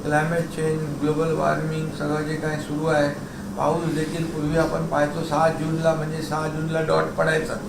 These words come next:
आता मे महिन्यातच सुरू झाला. सहा जून, जूनमध्ये पाऊसच नाही आहे आणि आता जे क-, त्याची एवढी हे, जोरात पाऊस पडतोय, इंटेन्सिटी जी आहे ती एवढी आहे की कमी वेळात ढग-, म्हणजे अगदी ढगफुटीसारखा पाऊस पडतोय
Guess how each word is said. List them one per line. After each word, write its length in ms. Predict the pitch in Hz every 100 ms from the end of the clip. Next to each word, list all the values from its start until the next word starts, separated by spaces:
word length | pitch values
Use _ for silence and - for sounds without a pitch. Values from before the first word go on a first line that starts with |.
| - - - - -
आता 180 | 147 170
मे 100 | 190
महिन्यातच 500 | 196 185 196 196 196
सुरू 140 | 160 151
झाला. 260 | 135 - - - - - -
सहा 180 | 175 180
जून, 260 | 180 196 190
जूनमध्ये 500 | 190 196 190 208 202
पाऊसच 260 | 190 185
नाही 300 | 180 - 175
आहे 220 | - - - - - - - -
आणि 120 | 151
आता 300 | 165 151 190
जे 180 | 190 196
क-, 460 | 190 175 160 160 147
त्याची 520 | 160 165 190 170 165
एवढी 520 | 151 160 202 196 202 - - - - -
हे, 240 | 131 131 131 - 117 - - - - 135
जोरात 320 | 151 180 180
पाऊस 160 | 175 175
पडतोय, 440 | 180 160 151 135
इंटेन्सिटी 580 | 131 - 170 165 165 180
जी 180 | 165 170
आहे 140 | 123 - - - - -
ती 120 | 165 165
एवढी 280 | 156 175
आहे 240 | 196 156 - - - - - -
की 60 | 190
कमी 380 | 185 165 185 240
वेळात 260 | 220 220 226 -
ढग-, 280 | 165 165 -
म्हणजे 200 | 180 190
अगदी 320 | 202 180 208
ढगफुटीसारखा 680 | 170 165 165 - 185 175 180
पाऊस 220 | 151 147
पडतोय 380 | 147 127 127 117